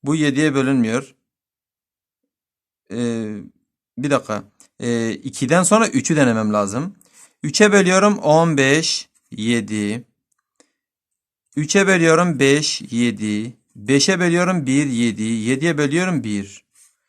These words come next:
Bir de bakıyorum. Kırk beş ve elli altının hiçbir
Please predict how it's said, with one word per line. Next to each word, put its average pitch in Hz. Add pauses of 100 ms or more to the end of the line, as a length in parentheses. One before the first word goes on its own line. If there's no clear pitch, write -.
(320)
Bir 196
de 180
bakıyorum. 143 (500)
Kırk 139
beş 165 (340)
ve 117
elli 143
altının 127 (260)
hiçbir 117